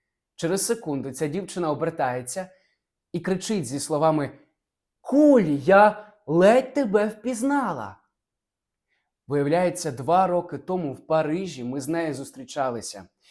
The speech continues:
У нас був роман, і вона кохала мене. Але тут, в Стамбулі, я про це забув.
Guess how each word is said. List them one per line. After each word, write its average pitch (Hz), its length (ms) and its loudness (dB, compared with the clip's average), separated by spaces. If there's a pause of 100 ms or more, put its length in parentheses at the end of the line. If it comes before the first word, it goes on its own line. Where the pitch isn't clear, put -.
(160)
У 135 100 -4
нас 151 300 2
був 139 280 -4
роман, 147 600 -2
і 147 60 -6
вона 143 320 -4
кохала 160 580 -4
мене. 117 380 -8
Але 139 240 -4
тут, - 380 -8
в - 100 -20
Стамбулі, 139 760 -6 (420)
я 147 220 0
про 170 160 -4
це 185 180 -6
забув. 180 600 -6